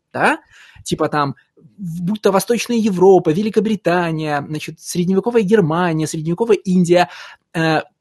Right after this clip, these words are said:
люди всегда выдумывают десять разных кровососов, потому что это,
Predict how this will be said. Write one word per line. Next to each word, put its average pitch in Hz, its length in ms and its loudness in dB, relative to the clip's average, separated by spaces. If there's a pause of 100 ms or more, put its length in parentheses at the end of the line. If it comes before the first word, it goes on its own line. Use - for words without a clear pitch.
(120)
люди 233 280 4
всегда 185 340 4
выдумывают 190 600 2
десять 185 500 -4
разных 151 480 -2
кровососов, 135 680 -6
потому 139 300 -6
что - 140 -8
это, 156 220 -2